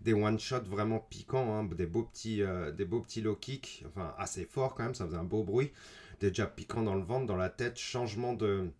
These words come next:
euh, changement de level pour, euh, pour la chinoise et Andrade qui mangeait tout, hein. Euh, c'était compliqué pour elle et quand la chinoise reculait, Andrade accélérait vers elle,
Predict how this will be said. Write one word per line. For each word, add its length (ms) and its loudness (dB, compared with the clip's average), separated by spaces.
euh, 120 -6
changement 400 0
de 80 2
level 400 2
pour, 300 -2
euh, 220 0
pour 200 -4
la 120 0
chinoise 500 -2
et 100 0
Andrade 420 -2
qui 120 -8
mangeait 320 0
tout, 160 -4
hein. 180 0
Euh, 200 0
c'était 180 -2
compliqué 400 -2
pour 280 0
elle 160 4
et 80 2
quand 340 0
la 120 0
chinoise 340 -2
reculait, 500 0
Andrade 480 0
accélérait 520 -2
vers 200 -2
elle, 220 0